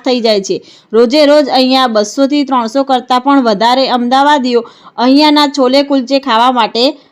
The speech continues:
આવે છે અને પાર્સલ કરાવીને પણ લઈ જાય છે. પાંચ વાગ્યાથી દસ વાગ્યા સુધીમાં તો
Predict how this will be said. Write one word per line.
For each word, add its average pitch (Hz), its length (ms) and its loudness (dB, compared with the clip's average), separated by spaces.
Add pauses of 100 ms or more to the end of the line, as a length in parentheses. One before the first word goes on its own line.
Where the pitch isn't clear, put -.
(140)
આવે 302 300 2
છે 277 220 0
અને 254 200 2
પાર્સલ 262 460 -2
કરાવીને 240 580 0
પણ 269 280 -2 (280)
લઈ 330 220 2
જાય 311 220 2
છે. 262 260 0
પાંચ 277 360 -2
વાગ્યાથી 294 460 -2
દસ 262 280 -4
વાગ્યા 277 280 0
સુધીમાં 262 520 -2
તો 247 260 0